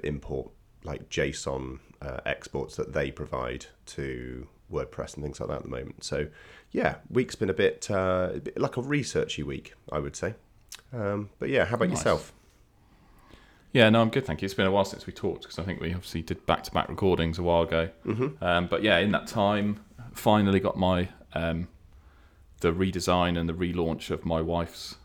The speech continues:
Speaker 2: teaching resources website out the door and done, which is really good.
Speaker 1: Great.
Speaker 2: So that was quite a lot, a culmination of quite a bit of work. It was a new design, new copy, um, new, like, membership options.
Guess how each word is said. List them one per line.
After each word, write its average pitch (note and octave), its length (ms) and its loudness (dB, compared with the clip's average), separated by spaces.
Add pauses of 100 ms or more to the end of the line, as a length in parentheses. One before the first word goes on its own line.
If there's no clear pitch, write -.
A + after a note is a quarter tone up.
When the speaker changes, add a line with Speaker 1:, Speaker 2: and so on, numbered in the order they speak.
(100)
Speaker 2:
teaching - 360 -6
resources E2+ 460 -2
website E2 460 2 (120)
out F#2+ 200 0
the - 60 -8
door F2+ 420 2
and F2+ 160 -4
done, F#2 300 4 (120)
which - 160 -12
is E2 140 -4
really E2 120 0
good. F2 220 0 (240)
Speaker 1:
Great. A2+ 340 0
Speaker 2:
So - 220 -4
that F2 180 2
was D#2 280 -6 (400)
quite - 260 0
a - 40 -4
lot, - 340 -2
a - 20 -20
culmination E2+ 580 -2
of D#2+ 60 -6
quite - 220 -2
a - 40 -6
bit - 120 -2
of - 100 -10
work. E2 340 0
It - 140 -6
was - 200 -10 (420)
a F#2 60 -10
new F2 200 -2
design, E2 500 0 (840)
new F2 160 -2
copy, E2+ 560 -6 (520)
um, E2 400 0 (260)
new, F2+ 320 0
like, D#2+ 260 -2
membership - 520 0 (220)
options. E2 680 -4